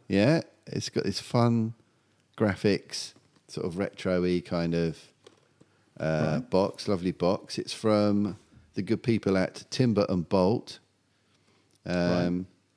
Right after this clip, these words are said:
Speaker 1: and I'll read you the blurb on the back. Space
Speaker 2: Okay.
Speaker 1: Team. Space Team is a fast-paced, cooperative shouting card game where you work
Speaker 2: <laughs>
Speaker 1: together to repair a malfunctioning spaceship.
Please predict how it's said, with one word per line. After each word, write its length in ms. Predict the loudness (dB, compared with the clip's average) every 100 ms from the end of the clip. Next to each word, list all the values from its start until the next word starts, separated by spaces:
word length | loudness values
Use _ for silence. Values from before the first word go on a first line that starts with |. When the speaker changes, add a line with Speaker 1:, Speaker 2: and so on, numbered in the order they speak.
| _ -10 -2
Speaker 1:
and 80 | 0
I'll 120 | 2
read 240 | 2 0 0
you 160 | 0
the 140 | 0 -2
blurb 420 | 0 2 0 -2
on 140 | -4 -4
the 80 |
back. 480 | -4 -4 -4 -8 -20 _ _ _
Space 400 | -8 0 2 2
Speaker 2:
Okay. 200 | 0 0
Speaker 1:
Team. 160 | -2 -10 -20 _ _ -8
Space 320 | 2 2 4
Team 240 | 4 4
is 180 | 4 0
a 40 | 0
fast-paced, 840 | 2 2 0 0 2 2 0 -6
cooperative 760 | 2 4 4 0 -2 0 -2 -6
shouting 800 | -4 2 2 2 0 0 0 -4 -4
card 360 | 0 2 2
game 320 | 0 -2 -2 -6 -16 _ _ _ _ -20 -20 -20 -20 _
where 120 | 4 6
you 140 | 6
work 240 | 6 4 4
Speaker 2:
<laughs> 0 |
Speaker 1:
together 320 | 4 4 4
to 160 | 2
repair 440 | 2 2 4 4 4
a 80 | 4
malfunctioning 840 | 4 2 2 0 0 0 0 0
spaceship. 720 | -2 2 2 2 -2 -4